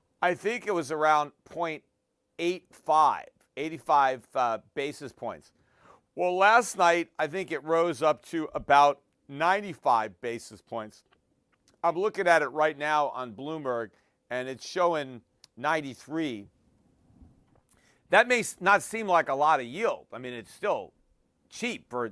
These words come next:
Japan. But a year ago, it was point two three. So you're up seventy basis points, which is really a, a quadrupling, 'cause we're almost at one percent from less than twenty-five basis points.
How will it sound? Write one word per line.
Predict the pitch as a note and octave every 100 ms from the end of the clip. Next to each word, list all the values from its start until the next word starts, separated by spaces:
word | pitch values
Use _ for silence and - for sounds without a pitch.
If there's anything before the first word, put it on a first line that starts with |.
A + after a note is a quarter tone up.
| F#2+
Japan. | G#2 A2 D#3 A3 G#2+ E2+ _ _ _ _
But | F#3 F3 - _ _ _ _ _ _ D#3
a |
year | F3 G#3+ D#4+
ago, | C#4+ E3+ C#3+ D#3 F#3
it | F3
was | F3 -
point | - B3+ B3+ -
two | - C3+
three. | - A2+ E2+ _ _ _ _ _ _ _
So | -
you're | G3+ F#3+
up | A3 F3+
seventy | - A#3 A#3 G#3
basis | D#3+ G3+ G#3+ G3+ F3+
points, | - D3 A#2+ A#2 - _ _ _ _ _
which | F#3 F3+
is | G3+ D3
really | C4 E4
a, | F#3 - _ _
a | -
quadrupling, | - - F#3+ C#3 C3+ A#3+ A#3+ D#3 - _ _ _
'cause | G3+ E3+
we're | G3+
almost | B3 E4 D#4+ A#3
at | F3+
one | G#3+ G3+
percent | F3 F3 A#3 B3+ - _ _ _
from | - F3+
less | E3 G#3 -
than | G3+ E3 C3+ _ _
twenty-five | G3+ F#3+ E3+ E3
basis | C#3+ A3 A3+
points. | F3 G#2+